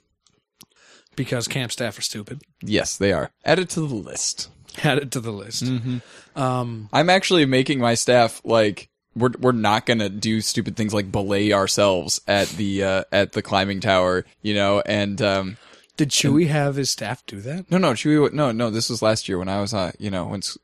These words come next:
Speaker 2: Shuffle was
Speaker 1: Oh,
Speaker 2: the
Speaker 1: that,
Speaker 2: climbing
Speaker 1: that, that.
Speaker 2: director.
Speaker 1: Sorry, yeah.
Speaker 2: And this, this was mostly Miyagi and, uh, Wolverine doing stupid stuff at the wall. Um, you know, so I'm,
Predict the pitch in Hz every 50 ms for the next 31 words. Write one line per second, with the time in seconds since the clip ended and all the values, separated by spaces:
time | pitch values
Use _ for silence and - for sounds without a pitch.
0 | _ - - - 117 113 - 98 92 92 90 85 - - - - - 175 175 156
1 | 143 110 110 - 127 107 107 104 107 104 101 110 101 101 98 - 107 104 - 101
2 | 104 107 101 92 - 110 127 135 131 - 135 139 139 - 139 127 131 127 123 -
3 | - 127 117 113 113 110 107 107 107 107 101 107 107 107 107 - - 107 101 101
4 | 101 101 101 90 107 104 101 101 104 104 110 107 101 104 107 107 104 101 95 95
5 | 107 107 101 98 92 - - - - _ 113 107 107 - 110 95 85 - - -
6 | - _ - 87 - - - - - - - - - - - - - 78 71 76
7 | - - 107 107 101 90 67 50 50 50 - - - - _ _ _ - - 110
8 | 107 104 101 98 92 95 92 110 - _ _ _ _ - 117 113 107 104 101 98
9 | - _ _ _ - - 131 131 131 131 131 131